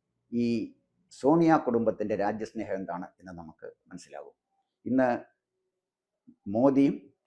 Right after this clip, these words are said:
ഷീ ജിൻപിങ്ങുമായി അടുക്കുമ്പോൾ, ഇന്ത്യയും ചൈനയും തമ്മിൽ അടുക്കുമ്പോൾ രാഹുൽ ഗാന്ധിയുടെ ഒരു വലിയ വരുമാന സ്രോതസ്സ് നഷ്ടപ്പെടുകയാണ്.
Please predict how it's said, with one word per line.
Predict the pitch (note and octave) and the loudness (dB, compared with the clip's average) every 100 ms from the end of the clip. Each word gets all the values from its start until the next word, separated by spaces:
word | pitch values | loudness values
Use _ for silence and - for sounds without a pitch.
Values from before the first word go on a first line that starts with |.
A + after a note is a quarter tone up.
| _ - | _ -12
ഷീ | C#3 E3 | -4 -2
ജിൻപിങ്ങുമായി | F#3+ C#3+ C3 A#2+ A2 - G2 | -2 0 0 0 -2 -4 -6
അടുക്കുമ്പോൾ, | F#2 G2 F#2+ F#2 - _ _ _ _ _ _ _ - | -6 -8 -8 -10 -12 _ _ _ _ _ _ _ -6
ഇന്ത്യയും | A2+ C#3 C#3+ C#3+ - - _ | 0 4 4 4 -2 -12 _
ചൈനയും | - E3+ G#3 G3+ D3 | 2 4 4 2 4
തമ്മിൽ | B2+ A#2 - | 4 2 -4
അടുക്കുമ്പോൾ | F#2+ F2 G2 F#2 - _ _ _ _ _ _ _ _ _ | -8 -8 -8 -10 -10 _ _ _ _ _ _ _ _ _
രാഹുൽ | G#2+ B2 C#3 | 2 2 4
ഗാന്ധിയുടെ | C3 A#2 A2 | 2 2 -2
ഒരു | G2+ | -2
വലിയ | G#2+ A2 A2 - | -2 0 -2 -2
വരുമാന | F#2 G#2 B2 A#2+ A2+ | -6 -2 0 0 0
സ്രോതസ്സ് | A2 G2 G2+ G2+ - G2+ | -2 -4 -4 -4 -8 -14
നഷ്ടപ്പെടുകയാണ്. | - G2 E2 D#2+ - | -10 -12 -10 -10 -10